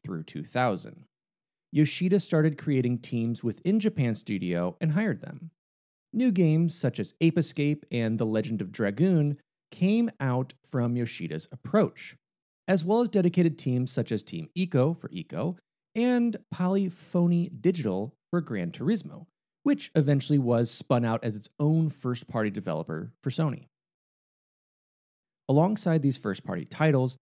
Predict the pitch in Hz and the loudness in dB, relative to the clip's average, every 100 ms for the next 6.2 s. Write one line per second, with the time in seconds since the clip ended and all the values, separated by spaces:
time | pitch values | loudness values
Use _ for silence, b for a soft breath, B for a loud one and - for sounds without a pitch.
0 | - 143 147 175 247 220 160 165 135 135 | -4 0 2 2 2 4 4 4 2 -2
1 | 131 131 120 107 98 - 226 - 143 127 | 2 2 2 0 -6 -2 -2 0 -2 -2
2 | 131 127 131 220 - - 170 170 185 - | -2 -4 -2 -2 -4 -2 2 2 0 0
3 | 139 143 - 113 117 143 - 285 - _ | 0 -2 -2 -4 -4 -4 0 0 -2 _
4 | _ _ - 170 - 127 143 143 131 - | _ _ 0 0 0 0 2 2 0 -2
5 | 101 98 95 101 87 - - - 185 180 | -4 -2 -4 -6 -6 -10 -6 2 4 4
6 | 180 | 4